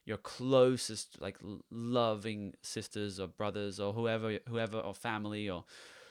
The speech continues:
when you're around people, full stop, depending on how aligned you are with them, um, you're gonna have specific thoughts. You're gonna have, like, like, what's that quote that's like, "Working with any people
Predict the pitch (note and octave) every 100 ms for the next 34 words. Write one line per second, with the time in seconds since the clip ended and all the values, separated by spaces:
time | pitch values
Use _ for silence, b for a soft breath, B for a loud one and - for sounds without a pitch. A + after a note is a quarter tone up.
0 | B B _ - D3 D#3+ E3+ C#3+ A#2 -
1 | - F#3+ - G#2 - F2 - - - -
2 | _ - C3 C3 A#2 A2+ A2 G#2+ G#2 G#2
3 | - _ _ _ _ _ _ _ - A#2
4 | A2+ C#3 G3+ D3+ A2 E2 D#2 - F2 F2
5 | - b b b b b - G#2+ G2 F#2+
6 | F#2 - _ _ A2 A#2 D#3 - A3 C#4
7 | D#3 A3+ D#4 D3+ C#3 D3 - G3+ - -
8 | - C3 F3+ - - B2 D3 D#3+ C#3+ C3+
9 | C#3 A#2+ G#2+ b b b b B2 C3 -
10 | B2+ C3 E3 - E3+ - C3+ B2+ - A#2+
11 | A2+ A2 B2+ C#3 C#3+ C#3+ A2 B2 - _
12 | _ _ - B2+ D#3 A#2 - D3 D#2 C2